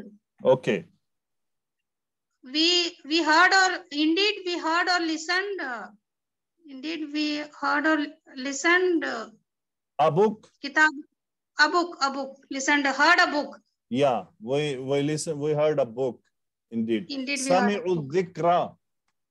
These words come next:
Speaker 2: Sami'u zikra. Here, uh, the file is, uh, hidden, sir. Uh, who-, whom, sir?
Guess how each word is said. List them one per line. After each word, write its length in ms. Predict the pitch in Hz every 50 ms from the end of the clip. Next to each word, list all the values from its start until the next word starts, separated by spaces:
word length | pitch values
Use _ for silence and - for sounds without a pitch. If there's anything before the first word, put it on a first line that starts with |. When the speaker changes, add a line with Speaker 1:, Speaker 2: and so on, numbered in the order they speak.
| _ _ _ _ _ _ _ _ _ _ _ _ _ _ _ _ _ _ _ _ _ _ _ _ -
Speaker 2:
Sami'u 400 | 302 294 294 302 311 311 311 320 320 294
zikra. 360 | 311 311 311 302 262 233 233 233
Here, 320 | 294 294 320 320 339 359 359
uh, 440 | 359 330 311 302 285 262 247 247 240 247
the 260 | 240 302 302 302 311 302 311
file 380 | 320 294 302 320 359 370 359 381 381
is, 120 | 370 320 349
uh, 220 | 339 311 285 277
hidden, 360 | 254 294 302 311 330 359 359 339
sir. 320 | 349 311 247 220 214 214 214 _ _ _ _ -
Uh, 400 | 247 240 240 240 233 233 233 233
who-, 300 | 233 233 247 269 269 269
whom, 260 | 269 311 359 415 403
sir? 360 | 392 370 330 233 185 214 -